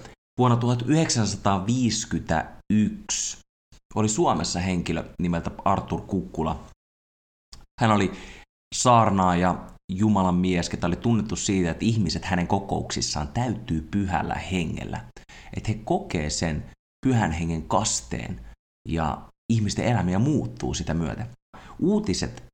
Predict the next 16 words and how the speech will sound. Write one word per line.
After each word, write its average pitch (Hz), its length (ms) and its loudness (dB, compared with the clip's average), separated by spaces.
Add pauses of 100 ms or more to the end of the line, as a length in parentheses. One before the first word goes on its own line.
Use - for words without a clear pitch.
suomalaisesta 87 1040 0 (240)
saarnaajasta 82 800 2 (180)
oli 85 180 0
kaikunut 87 540 2 (460)
Saksaan 117 540 2
saakka. - 440 0 (280)
Ja 104 60 4
häntä 120 200 4
pyydettiin 117 720 2
Saksaan 104 540 0
tulemaan 87 340 2
pitään 98 320 -2
kokous 95 800 -2
siellä. 78 480 0 (640)
Artur 120 380 2
matkasi 95 720 2